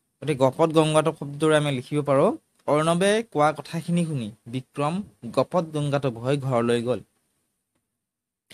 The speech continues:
তাৰপিছত দিছিলে বুদ্ধিৰ ঢেঁকীটোৰা। গতিকে এনেদৰে লিখিব পৰা যে নৱকান্ত বৰুৱাই ৰচনা কৰা কাগজ কলমৰ ৰণ নাটিকাখনিত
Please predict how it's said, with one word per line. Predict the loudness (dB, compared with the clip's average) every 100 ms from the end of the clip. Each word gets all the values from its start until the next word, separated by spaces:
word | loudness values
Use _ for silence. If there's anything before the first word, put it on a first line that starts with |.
| -20 -12 -4
তাৰপিছত | -2 -2 -4
দিছিলে | -4 -4 -2
বুদ্ধিৰ | -2 -4 0 0
ঢেঁকীটোৰা। | 0 -4 -4 -4 -4 -10 _ _ _ _ _ _ _ -8
গতিকে | 0 2
এনেদৰে | 4 4 2
লিখিব | 0 -2
পৰা | 2 2 2
যে |
নৱকান্ত | 2 2 4 2 2 2
বৰুৱাই | 2 2 2
ৰচনা | 0 -2 -4
কৰা | 0 -2 0 -2
কাগজ | -2 0 -2 -2
কলমৰ | 0 2 4 4
ৰণ | 4 2
নাটিকাখনিত | 0 -2 -4 -4 -4 -4